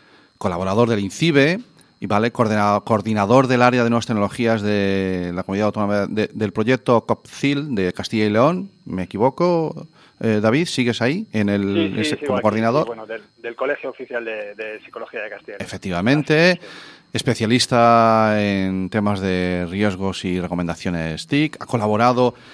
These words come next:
Speaker 1: entre otras cosas, con un proyecto que está a vuestra disposición en YouTube, tic con cabeza, del Gobierno de Canarias.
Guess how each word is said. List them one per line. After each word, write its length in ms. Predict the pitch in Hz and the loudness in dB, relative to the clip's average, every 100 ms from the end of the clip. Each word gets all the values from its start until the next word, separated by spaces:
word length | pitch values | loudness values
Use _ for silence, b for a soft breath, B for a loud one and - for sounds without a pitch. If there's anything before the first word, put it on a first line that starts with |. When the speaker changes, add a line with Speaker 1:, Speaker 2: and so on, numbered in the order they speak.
| B | B
Speaker 1:
entre 260 | - 113 120 | -4 -2 0
otras 800 | 117 120 117 110 - - - - | 0 4 4 2 -2 -8 -10 -8
cosas, 560 | - 123 135 131 131 - b b | -4 -2 2 2 0 -8 b b
con 140 | - 120 | -6 -4
un 80 | |
proyecto 340 | 120 117 120 117 | -2 -2 -2 -2
que 80 | 107 | -4
está 160 | - | -2
a 40 | 117 | -2
vuestra 200 | 123 127 | 0 -2
disposición 480 | - 117 110 110 | -2 -4 -4 -2
en 60 | 117 | 0
YouTube, 520 | 107 - 147 185 185 - - | 0 2 4 4 2 -10 -6
tic 140 | 127 | -2
con 120 | 120 | 0
cabeza, 420 | 113 104 147 - | 0 2 2 2
del 100 | 143 | 0
Gobierno 260 | 101 98 101 | 0 -2 -2
de 80 | 95 | -4
Canarias. 720 | - 110 147 160 202 - | 0 0 2 2 0 -2